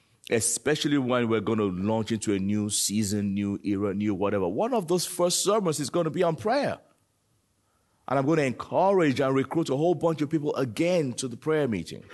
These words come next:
But when they come, imagine it's a handful of people. It could be anything,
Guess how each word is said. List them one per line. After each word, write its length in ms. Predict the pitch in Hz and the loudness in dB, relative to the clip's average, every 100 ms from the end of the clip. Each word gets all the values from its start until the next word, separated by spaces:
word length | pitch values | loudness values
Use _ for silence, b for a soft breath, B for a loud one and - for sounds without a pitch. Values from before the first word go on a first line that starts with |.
| B B B B B B B - | B B B B B B B 0
But 100 | 151 | 4
when 160 | 208 | 6
they 100 | 226 | 4
come, 500 | 214 - 214 208 98 78 - - _ _ _ _ _ _ - | 2 2 4 6 4 -2 -18 -20 _ _ _ _ _ _ -2
imagine 520 | 135 120 120 123 123 | 2 4 4 2 0
it's 220 | 127 120 | 0 0
a 120 | 110 92 | 0 0
handful 420 | 104 107 110 101 | 0 -2 0 -2
of 140 | 87 | 0
people. 440 | 117 117 110 110 B B B B - _ | -2 0 0 -2 B B B B -20 _
It 160 | - - | -18 -12
could 100 | 80 | -6
be 100 | 82 | -4
anything, 380 | 92 85 98 | -2 -2 -4